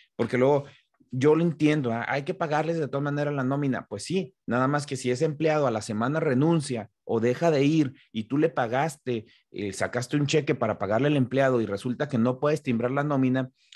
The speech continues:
nada más considera que ese pago que le está-, hayas hecho, vamos a llamarle así, temporalmente, provisionalmente, no lo vas a poder deducible. Ese es un problema muy grande que tenemos en las nóminas ahora que se tienen que timbrar. Por ejemplo, ahorita, que es otro punto que tengo aquí,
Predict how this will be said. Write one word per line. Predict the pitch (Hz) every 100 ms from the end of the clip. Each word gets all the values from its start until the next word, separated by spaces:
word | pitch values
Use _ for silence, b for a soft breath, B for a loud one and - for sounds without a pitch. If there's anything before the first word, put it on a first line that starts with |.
| -
nada | 120
más | 123 131
considera | 156 151 147 131 135 135
que | 117
ese | 117 170
pago | 143 143 139 147
que | 135
le | 110
está-, | 104 117 127 -
hayas | 120 123 135
hecho, | 135 131 117 b b -
vamos | 110 127
a | 113
llamarle | 101 110 123
así, | 131 - -
temporalmente, | 113 104 98 101 127 135 127 135 135
provisionalmente, | 101 101 98 95 113 139 139 131 131 127 B -
no | 131 135
lo | 143 135
vas | 127
a | 127 127
poder | 107 110
deducible. | 117 104 - 92 87 85 B B
Ese | - 127 147
es |
un | 160 147
problema | 151 147 139 147
muy | 139 143 156 151
grande | 135 139 147 147
que | 131
tenemos | 110 110 127 131
en | 120
las | 101
nóminas | 104 110 131 131 117
ahora | 110 117
que |
se | 110
tienen | 92 101 117
que | 113
timbrar. | 110 107 107 127 117 b b b _
Por | 113
ejemplo, | 117 127 127
ahorita, | 135 147 135 110
que |
es | 107
otro | 113 123
punto | 120 120 127
que | 95
tengo | 110 110
aquí, | 117 131 131